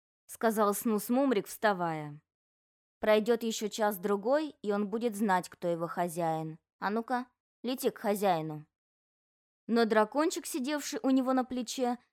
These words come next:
вцепился в него всеми своими лапками и стрекотал, как швейная машинка. Снус Мумрик взял это странное создание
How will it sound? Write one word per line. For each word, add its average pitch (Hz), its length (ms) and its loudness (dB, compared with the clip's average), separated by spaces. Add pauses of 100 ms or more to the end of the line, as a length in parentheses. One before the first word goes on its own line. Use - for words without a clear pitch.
(160)
вцепился 320 640 -2
в 254 60 0
него 269 280 2
всеми 339 400 0
своими 254 400 2
лапками 311 580 0
и - 180 -4
стрекотал, 233 680 -2
как 262 160 -4
швейная 214 540 0
машинка. 165 800 -4 (720)
Снус 247 380 2
Мумрик 254 440 2
взял 214 340 4
это 214 200 0
странное 247 500 2
создание 202 840 0